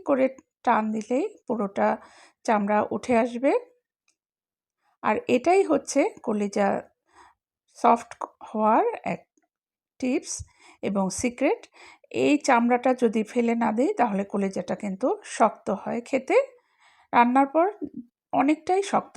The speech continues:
হয়ে যায় এবং ভালো টেস্ট পাওয়া যায় না। এখন কলিজাগুলোকে আমি ছোট ছোট কিউব করে কেটে নিয়েছি, খুব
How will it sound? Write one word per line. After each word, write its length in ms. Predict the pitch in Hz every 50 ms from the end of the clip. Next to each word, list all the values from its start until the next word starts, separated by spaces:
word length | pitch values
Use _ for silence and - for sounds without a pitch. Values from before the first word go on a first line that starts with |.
| 220 208
হয়ে 160 | 214 226 220 214 -
যায় 180 | 185 160 - - - _ _ _ _ _ _ _ _ _ _ _ _ _ _ _ _ -
এবং 280 | - - 214 254 294 427 - - _ _ - 254 226 202
ভালো 220 | - - 196 196 190 190 -
টেস্ট 260 | 196 190 185 - - - - -
পাওয়া 200 | 226 202 180 175 165 -
যায় 180 | 175 - - 175
না। 80 | 175 185 - _ _ _ _ _ _ _ _ _ _ _ _ _ _ _ _ _ _ _ _ _ _ _ _ _ _ _ _ _ _ _
এখন 320 | - - 262 - - 349 403 440 -
কলিজাগুলোকে 640 | 294 262 262 240 262 247 240 254 233 240 240 247 240 220
আমি 160 | 202 208 226 302 - - _ -
ছোট 140 | - 214 - 208 208 -
ছোট 120 | 220 208 233 233 -
কিউব 200 | 262 254 254 254 247 -
করে 140 | 277 277 277 277
কেটে 240 | 311 311 302 311 311 302
নিয়েছি, 360 | 311 311 311 311 311 - 381 415 466 - _ - - - _ _ -
খুব 200 | - 392 403